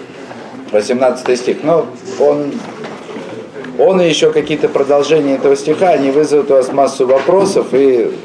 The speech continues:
с Божьей помощью я попытаюсь на это ответить. Ну что тут, значит, напоминаю, что произошло до этого. Всевышний сделал человека, насадил сад,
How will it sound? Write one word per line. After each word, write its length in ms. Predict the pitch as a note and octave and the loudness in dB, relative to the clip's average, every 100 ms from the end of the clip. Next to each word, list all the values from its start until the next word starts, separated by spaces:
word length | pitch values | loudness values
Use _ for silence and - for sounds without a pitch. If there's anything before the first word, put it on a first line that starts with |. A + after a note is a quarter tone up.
| - | -10
с 60 | A2+ | 0
Божьей 320 | C#3 C3 C3+ | 2 4 4
помощью 460 | E3 D#3+ C#3 C3 | 4 4 2 2
я 60 | A2+ | 2
попытаюсь 520 | A#2+ A#2 A#2 C3+ B2+ B2+ | 4 2 2 2 2 0
на 260 | A2+ A2+ | 0 0
это 180 | A2 A2+ | 2 2
ответить. 440 | G#2+ G#2+ F#2 - - | 2 0 0 -2 -10
Ну 120 | F#2 | -10
что 160 | - - | -6 0
тут, 300 | G3+ G#3 - - - A#2 - - - - G#2 | 2 0 -2 -16 -20 -20 -20 -16 -14 -14 -4
значит, 300 | B2+ D3+ D3 | -2 -2 -2
напоминаю, 580 | E3 F3 F3 F3+ E3 A2 | 0 2 4 4 4 2
что 180 | - D#3+ | 2 2
произошло 580 | D#3+ C3+ B2 A#2+ B2 | 4 4 2 2 2
до 180 | A2+ A2+ | 4 4
этого. 440 | G#2+ F#2+ E2+ D#2+ D2+ - | 4 2 -2 -4 -6 -10
Всевышний 760 | - C3 C3 C#3+ - B2+ G#2 F2 - A2+ - D3 C3+ - A2+ - - A2 A2 - G2 | -6 -2 2 0 0 -2 -2 -4 -8 -12 -10 -8 -8 -8 -8 -10 -10 -12 -12 -12 -10
сделал 420 | F#2+ D3 D3 A#2 | 0 4 4 2
человека, 720 | - A#2 A2 G2+ F2+ A2 A2+ D#3+ D#3 C3 B2+ C#3 D3+ C#3+ - - B2 - | 2 2 2 2 0 -2 -4 -4 -8 -8 -8 -8 -10 -10 -8 -8 -8 -2
насадил 600 | B2+ B2 C3+ - D#3 D#3 | -2 2 2 2 2 2
сад, 380 | - B2+ G#2+ | 2 2 2